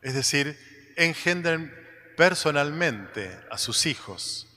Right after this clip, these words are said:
ayudándolos a ser ellos, engendrar la persona del hijo, hacerla vivir. Solamente alguien que está vivo puede dar vida en el sentido personal.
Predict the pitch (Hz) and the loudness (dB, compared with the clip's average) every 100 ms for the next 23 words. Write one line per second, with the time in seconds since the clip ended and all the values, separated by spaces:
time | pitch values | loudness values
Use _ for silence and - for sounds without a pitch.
0 | _ _ _ - 123 120 147 151 160 160 | _ _ _ -4 -2 2 4 6 4 2
1 | 165 156 - 123 127 113 98 98 98 - | 2 2 2 2 0 -2 -4 -6 -4 -6
2 | - - - - _ _ _ _ _ _ | -8 -14 -20 -20 _ _ _ _ _ _
3 | _ _ _ - - 135 - 139 139 147 | _ _ _ -16 -8 -6 -2 -2 0 2
4 | 170 175 151 127 - 127 127 - 175 139 | 4 2 2 0 0 -2 0 0 0 0
5 | 117 113 110 95 - 90 - - - - | -2 -2 -6 -10 -14 -16 -18 -20 -20 -16
6 | - 113 139 131 127 120 123 139 113 101 | -6 -2 0 2 0 0 0 0 0 -6
7 | 87 - - - - - - - - - | -16 -20 -20 -20 -20 -20 -20 -20 -20 -20
8 | - - - _ _ _ _ _ _ _ | -20 -20 -20 _ _ _ _ _ _ _
9 | _ _ _ _ _ _ - - 165 160 | _ _ _ _ _ _ -6 4 6 6
10 | 160 175 165 160 156 135 131 156 147 175 | 2 2 2 2 0 -2 0 2 2 0
11 | 127 110 104 - - - - - - - | -2 -2 -4 -8 -20 -20 -20 -20 -20 -20
12 | - - - 143 147 139 147 123 123 147 | -20 -20 -4 4 6 6 4 2 0 -2
13 | 117 104 92 - - - - - 123 117 | 0 -2 -4 -12 -20 -20 -20 -18 -10 -4
14 | - 120 147 139 135 135 - 127 107 95 | -2 0 2 2 4 0 0 0 -2 -4